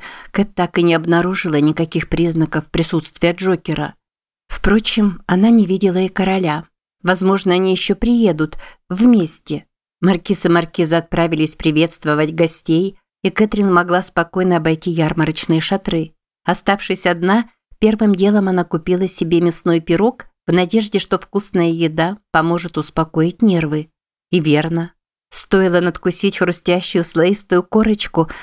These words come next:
вдохнуть аромат, от которого текли слюнки, и на душе сразу стало спокойнее. И спокойствие это было радостное, аппетитное.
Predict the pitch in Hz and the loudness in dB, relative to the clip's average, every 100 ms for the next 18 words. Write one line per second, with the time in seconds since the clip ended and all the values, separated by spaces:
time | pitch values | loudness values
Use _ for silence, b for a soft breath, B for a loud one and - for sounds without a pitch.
0 | - 165 180 190 180 175 165 160 170 202 | -8 -2 -2 -2 -4 0 2 2 0 -4
1 | - - - - 180 185 180 170 196 - | -6 -8 -2 -2 0 -2 0 -2 -6 0
2 | 185 180 196 180 180 - 170 B B B | 0 2 2 2 0 0 -2 B B B
3 | _ 185 175 165 165 175 170 165 170 180 | _ 2 2 0 -2 -2 -2 -2 -2 -2
4 | 170 - 165 160 170 - 185 - 165 160 | -10 -2 -2 -2 -6 -6 -6 -2 0 0
5 | 160 170 202 _ _ - 180 - 170 - | -2 -4 -8 _ _ -4 -4 -2 -2 0
6 | 214 - 170 180 180 170 170 165 190 214 | -2 -4 -4 -2 -2 -2 0 0 0 0
7 | 165 - 165 156 156 - 185 196 214 233 | -4 -8 -6 -6 -6 -4 -2 -2 0 0
8 | - - 156 156 | 0 -2 -4 -4